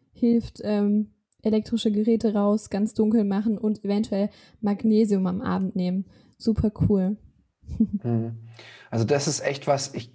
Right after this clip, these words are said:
Speaker 2: ich, ich kann das einfach nur sagen, okay, schaut euch den Schlaf an und schaut, dass ihr einen stabilen Blutzucker habt. Das muss nicht mit Keto-Ernährung sein.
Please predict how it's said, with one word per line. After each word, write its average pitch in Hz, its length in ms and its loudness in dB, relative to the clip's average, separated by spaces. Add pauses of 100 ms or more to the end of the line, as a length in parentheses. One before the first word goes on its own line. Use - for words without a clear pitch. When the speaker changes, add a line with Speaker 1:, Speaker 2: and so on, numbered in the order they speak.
Speaker 2:
ich, - 260 -10
ich - 140 -8
kann 135 140 -2
das 139 100 0
einfach 131 220 0
nur 131 360 2
sagen, 120 240 0
okay, 120 160 -2
schaut 131 300 0
euch 139 160 -2
den 127 100 -4
Schlaf 123 360 0
an - 120 -4
und 135 100 -4
schaut, 135 220 0
dass 120 100 -6
ihr - 40 -4
einen 123 80 -2
stabilen 120 340 -2
Blutzucker 127 480 -2
habt. 107 180 -6
Das - 140 -10
muss 139 180 -4
nicht 151 140 -8
mit - 120 -6
Keto-Ernährung 160 640 0
sein. 156 260 0